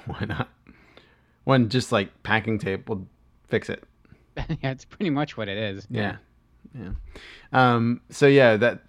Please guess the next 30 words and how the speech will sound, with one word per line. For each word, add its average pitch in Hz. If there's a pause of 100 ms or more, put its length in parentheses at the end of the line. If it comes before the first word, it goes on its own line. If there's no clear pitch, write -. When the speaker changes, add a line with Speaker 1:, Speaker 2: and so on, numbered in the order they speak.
Speaker 1:
like, 117
but 120
we 135
had 139
all 117
these 117
sprinklers. 104
We 113
had 110
that 101
pool, 92
and 104
I 110
remember 120
the 117
one 107
we 107
had 101
was 98
Sesame 98
Street 90 (640)
themed 98
on 92
the 92
outside. 90
Like, 92
there 107
was 101
always, 98
like, 92